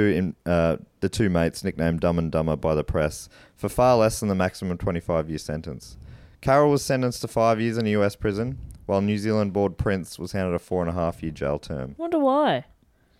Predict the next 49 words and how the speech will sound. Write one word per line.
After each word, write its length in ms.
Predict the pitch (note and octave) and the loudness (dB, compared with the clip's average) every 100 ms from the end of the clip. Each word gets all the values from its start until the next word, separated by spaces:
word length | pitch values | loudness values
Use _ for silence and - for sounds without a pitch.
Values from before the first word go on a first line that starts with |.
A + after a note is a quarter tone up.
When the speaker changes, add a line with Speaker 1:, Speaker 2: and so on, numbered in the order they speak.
| _ | _
Speaker 1:
I 60 | - | -6
think 320 | - D3+ E3+ | -2 -2 2
it, 80 | G3+ - G#2 | 0 0 0
uh, 220 | C#3 C3+ | 2 2
my 280 | B2+ C3+ E3 | 2 4 4
guess, 400 | B2+ C3 F#3 - | 4 4 2 0
and 100 | C#3 | 0
I 60 | C3+ | 2
don't 80 | |
know 100 | C#3 B2+ | 2 0
if, 60 | - - | -2 -2
I 120 | A2+ | 2
don't 200 | A2+ B2 | 4 2
think 140 | C3 A2+ | 0 -2
the 80 | |
judge 260 | F#2+ G#2 F#2 | 2 2 2
ever 140 | F#2 | -2
said 240 | F2+ G2 F#2+ | -2 -2 -2
this, 180 | D3+ - | -4 -2
but 120 | A2+ | 2
I, 120 | G#2+ - | 2 2
I 40 | G#2+ | -4
think 380 | - B2+ B2+ - - - | -4 -4 -6 -14 -12 -2
I 100 | G#2 | 0
either 120 | G2 | 2
read 240 | F2 F2+ G2+ | 4 4 4
it 80 | |
or 120 | F2+ D#2+ | 2 2
I, 40 | - _ _ _ _ _ _ _ | -2 _ _ _ _ _ _ _
I 40 | - | -4
probably 220 | F#2+ D2 | -2 -2
just 180 | C#2 - | -4 -4
read 140 | D2 | -4
it, 20 | G#1 | -4
to 60 | |
be 80 | C#2 | -4
honest. 300 | D2+ G2 - | -4 -4 -4
I 40 | |
was 60 | F2+ | -2
gonna 120 | E2+ | 0
say, 100 | F#2+ | 2
or 180 | C3+ A#2+ | 4 4
I 40 | |
put 180 | D#2 - | 4 0
it 80 | B1+ | -2
together 300 | D2+ C#2+ C#2+ | -4 -2 0
with 140 | C#2+ D#2+ | 0 -2
my, 320 | C#2+ C#2+ C#2+ | -2 0 0
uh, 180 | C#2+ | -2